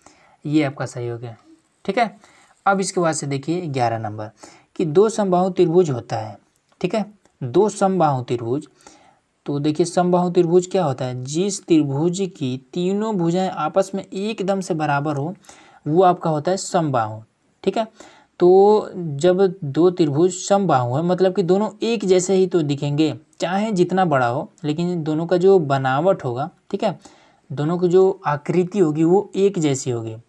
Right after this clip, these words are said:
तो जब दो त्रिभुज की आकृति सेम हो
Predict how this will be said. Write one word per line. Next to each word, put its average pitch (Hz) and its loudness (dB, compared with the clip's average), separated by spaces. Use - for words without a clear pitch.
तो 156 -4
जब 185 4
दो 165 4
त्रिभुज 160 0
की 202 -4
आकृति 160 -2
सेम 254 -4
हो 139 -4